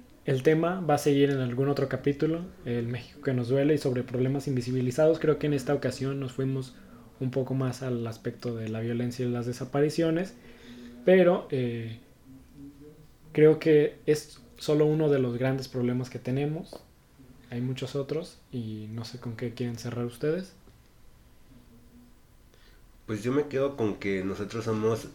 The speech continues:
Speaker 2: agentes de cambio, aunque por ahí se diga que no. Pero sí necesitamos un cambio de conciencia, ¿no? Y llevar ese, ese color a, a, a la parte gris de, de este México que nos duele.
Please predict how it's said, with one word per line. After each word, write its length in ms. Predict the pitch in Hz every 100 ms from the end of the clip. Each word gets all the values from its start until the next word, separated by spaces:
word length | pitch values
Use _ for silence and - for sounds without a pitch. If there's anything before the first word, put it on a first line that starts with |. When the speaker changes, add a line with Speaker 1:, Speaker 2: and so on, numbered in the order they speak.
| -
Speaker 2:
agentes 500 | 107 104 98 92 107
de 120 | 98 87
cambio, 460 | 101 98 101 104
aunque 840 | 104 92 - - 90 - - - 95
por 140 | 95
ahí 100 | 92
se 140 | 90 101
diga 200 | 98 98
que 100 | 92
no. 260 | 90 90 - - - - - - - - - - - -
Pero 260 | 120 113
sí 440 | 113 123 123 131 127
necesitamos 760 | 139 120 117 98 113 110 117 113
un 160 | 120
cambio 300 | 117 110 110
de 80 | 113
conciencia, 680 | 110 87 87 98 95 92 90
¿no? 260 | 90 92 98
Y 220 | 95 98
llevar 340 | 98 98 98
ese, 600 | 104 98 110 104 98 92 - -
ese 300 | - - 107
color 420 | 107 95 98 104
a, 440 | 104 95 87 87
a, 400 | - - 90 -
a 40 | 95
la 200 | 95 -
parte 440 | 95 95 107 101
gris 340 | 98 95 95 92
de, 480 | 101 92 87 - -
de 100 | 92
este 200 | 90 104
México 420 | 98 92 104 92
que 120 | -
nos 200 | 90 85
duele. 460 | 90 92 92 95 -